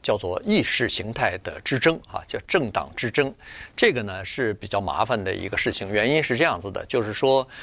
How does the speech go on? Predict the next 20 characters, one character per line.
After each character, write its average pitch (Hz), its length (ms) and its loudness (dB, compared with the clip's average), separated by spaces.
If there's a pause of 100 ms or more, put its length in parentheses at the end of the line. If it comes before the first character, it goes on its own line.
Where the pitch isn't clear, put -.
(200)
当 202 340 2
一 139 180 0
个 131 420 2
在 135 220 4
国 113 220 0
会 202 160 2
里 98 120 -4
边， 117 200 0
不 170 100 -6
管 107 180 0
是 - 60 -10
参 147 160 0
议 - 20 -2
院 117 120 2
还 107 60 0
是 117 60 -4
众 120 200 0
议 - 20 -4
院 107 180 2
啊， 76 200 -6